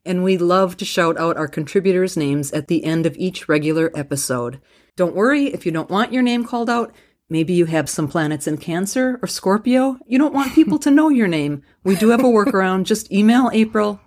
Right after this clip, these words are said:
April at bigsky astrology dot com, and just say that you prefer to remain anonymous.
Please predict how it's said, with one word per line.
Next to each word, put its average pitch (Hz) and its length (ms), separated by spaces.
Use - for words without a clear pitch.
April 190 340
at 185 120
bigsky 180 400
astrology 180 480
dot 175 220
com, 147 380
and 175 140
just 190 160
say 170 140
that 165 160
you 175 100
prefer 175 320
to 175 80
remain 180 320
anonymous. 139 580